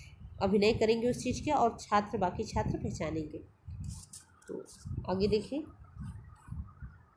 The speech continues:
रचनात्मक कार्य है। देखिए,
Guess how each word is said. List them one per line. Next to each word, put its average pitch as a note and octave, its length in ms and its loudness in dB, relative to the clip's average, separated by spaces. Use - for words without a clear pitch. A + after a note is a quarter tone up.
रचनात्मक G#3+ 640 0
कार्य A3 180 6
है। A#3 120 0
देखिए, A#3 340 -4